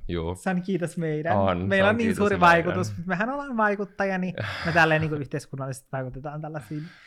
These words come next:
Speaker 2: isoihin
Speaker 1: No, mut
Speaker 2: asioihin.
Speaker 1: tiedätkö, että kyllä me kuitenkin esimerkiksi käsitellään jonkun verran myös
Speaker 2: Mm.
Speaker 1: politiikkaakin, tai esimerkiksi meillä oli vaikka viime
Speaker 2: Mm.
Speaker 1: jaksossa,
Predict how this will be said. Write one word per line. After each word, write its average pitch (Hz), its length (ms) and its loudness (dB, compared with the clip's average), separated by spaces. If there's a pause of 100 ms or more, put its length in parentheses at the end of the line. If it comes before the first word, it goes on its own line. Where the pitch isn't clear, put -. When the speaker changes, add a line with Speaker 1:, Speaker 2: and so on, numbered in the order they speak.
(280)
Speaker 2:
isoihin 147 380 -2
Speaker 1:
No, 156 60 -8
mut 147 80 -8
Speaker 2:
asioihin. 143 300 4
Speaker 1:
tiedätkö, 170 260 0
että - 200 -6 (120)
kyllä 147 200 0
me 160 60 2
kuitenkin 156 600 -2
esimerkiksi 104 600 -2
käsitellään 92 760 0
jonkun 101 240 -4
verran 95 200 0
myös 139 140 0
Speaker 2:
Mm. 131 60 -6
Speaker 1:
politiikkaakin, 131 880 -2
tai 98 140 0
esimerkiksi 95 340 -8
meillä 92 140 -6
oli 87 120 -6
vaikka 87 220 -8
viime 87 240 -4
Speaker 2:
Mm. 87 60 -8
Speaker 1:
jaksossa, 90 420 -10